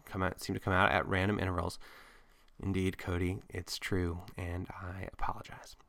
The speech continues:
Um, yeah, it's, uh, what can I tell you? Um, it's probably due to the fact that you're busy with your research.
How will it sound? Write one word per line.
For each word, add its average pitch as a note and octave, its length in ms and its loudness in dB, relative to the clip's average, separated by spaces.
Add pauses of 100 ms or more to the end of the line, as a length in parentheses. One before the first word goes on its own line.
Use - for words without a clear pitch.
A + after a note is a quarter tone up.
(160)
Um, F#2 760 8 (100)
yeah, G#2+ 220 10
it's, - 280 -4
uh, F2 240 2 (1000)
what - 120 -10
can - 100 -8
I - 60 -4
tell - 200 -10
you? - 1040 6
Um, G#2 720 12
it's - 80 2
probably A2 260 12
due A2+ 120 8
to - 20 6
the A2 80 4
fact A2+ 220 10
that A#2 40 -2
you're G#2+ 100 4
busy G#2+ 280 8
with G#2 140 4
your B2 100 6
research. - 460 4